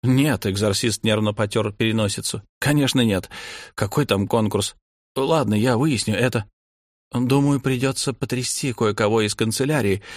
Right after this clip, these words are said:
По правде говоря, я не знаю, кто и как отбирал кандидатов на выезд из города. Это не моя компетенция». Демоноборец, понимающе кивнул. «Думаю, этим стоит заняться немедленно».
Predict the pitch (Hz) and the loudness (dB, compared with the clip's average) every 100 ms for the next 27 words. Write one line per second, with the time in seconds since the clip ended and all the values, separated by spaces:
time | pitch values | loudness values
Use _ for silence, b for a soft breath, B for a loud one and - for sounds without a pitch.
0 | B B _ - 98 95 101 113 113 104 | B B _ -6 -4 -2 -2 0 2 2
1 | 113 107 110 110 110 123 110 110 117 98 | 2 0 0 -2 -2 -2 0 0 0 -2
2 | - - 113 101 101 117 110 113 107 101 | -4 -2 0 0 0 -2 -2 -4 -2 0
3 | 107 104 107 104 95 110 117 127 - 127 | 0 0 -4 -4 -2 -2 -2 -4 -4 -2
4 | 120 123 123 123 - 131 127 95 85 87 | -2 0 0 -2 -4 -4 -2 -2 -2 -4
5 | B B B - 78 82 - 147 139 139 | B B B -6 -4 -2 0 -2 -2 -2
6 | 139 - 101 87 92 95 _ _ _ _ | -2 -4 -4 -4 -6 -8 _ _ _ _
7 | _ _ _ _ _ _ 92 95 95 95 | _ _ _ _ _ _ -6 -2 0 0
8 | 85 101 131 - - - 131 131 123 120 | 0 0 0 -4 -6 -2 0 2 2 0
9 | - 123 - 120 90 69 - _ _ _ | -4 -6 -4 -2 -2 -6 -12 _ _ _
10 | _ _ _ _ _ _ _ _ _ - | _ _ _ _ _ _ _ _ _ -6
11 | 110 131 139 135 135 123 - 139 127 95 | 0 2 0 0 -2 -2 -4 -2 -2 -4
12 | 87 113 110 101 - 113 120 113 90 60 | -4 -2 -2 -2 -4 -2 -2 -2 -4 -6
13 | 87 98 73 | -6 -4 -6